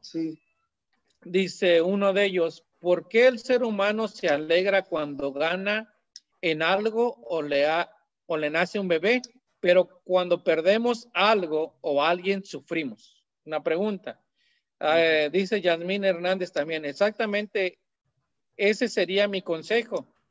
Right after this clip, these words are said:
Speaker 2: mío para una persona, hacer entender de manera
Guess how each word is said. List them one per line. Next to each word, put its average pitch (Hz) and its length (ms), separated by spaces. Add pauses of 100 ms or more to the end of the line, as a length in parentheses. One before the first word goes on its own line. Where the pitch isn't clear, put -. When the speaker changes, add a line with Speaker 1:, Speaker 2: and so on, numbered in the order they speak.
(120)
Speaker 2:
mío 185 640
para 147 400
una 175 320 (180)
persona, 156 560
hacer 185 540
entender 185 720 (760)
de 165 160
manera 196 680